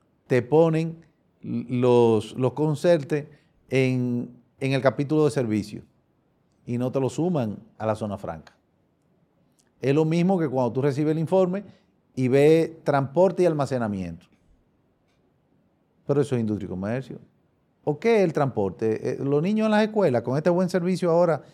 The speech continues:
que salió. No, no, no es eso lo que se mide. Es lo que tú importas, lo que tú tienes, abastecimiento, lo que tú fabricas, lo que tú mueves. ¿Y qué tú almacenas? Eso mismo.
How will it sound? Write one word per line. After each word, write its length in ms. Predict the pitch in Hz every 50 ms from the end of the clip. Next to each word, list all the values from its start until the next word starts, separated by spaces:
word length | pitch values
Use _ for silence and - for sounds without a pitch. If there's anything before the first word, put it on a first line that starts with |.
| _ _ _ _ _
que 120 | - 147
salió. 440 | - 170 170 175 151 117 90 82 - - _ -
No, 160 | 156 175 214
no, 160 | 208 185 151
no 80 | 135 117
es 80 | 117
eso 160 | 123 117 120 107
lo 60 | 98
que 60 | 92
se 100 | 98 92
mide. 360 | 110 156 160 120 87 65 - - _ _ _ _ _ _ _ _ _ _ _ _ _ _ -
Es 200 | - 113 123 135
lo 100 | 151 139
que 80 | 123
tú 140 | 120 - 120
importas, 460 | 117 104 - 117 120 127 110 120 123
lo 100 | 117 107
que 80 | 92 110
tú 140 | 104 113 104
tienes, 480 | - 107 110 110 113 113 113 117 113
abastecimiento, 840 | 107 104 107 104 - 101 - 104 101 101 104 107 113 113 110 98 113 107
lo 120 | 107 90
que 80 | 98 90
tú 140 | 92 110
fabricas, 600 | - 123 110 98 98 98 107 113 101 - 113 101
lo 80 | 104 98
que 80 | 98 -
tú 100 | - 110
mueves. 480 | 107 107 107 110 110 110 104 104 - - _ _ _ _ _ _ -
¿Y 80 | 151
qué 140 | 139 - 196
tú 100 | 175 208
almacenas? 540 | 202 190 170 143 - 123 110 104 101 101 104
Eso 160 | - - 110
mismo. 340 | 113 147 175 139 117 -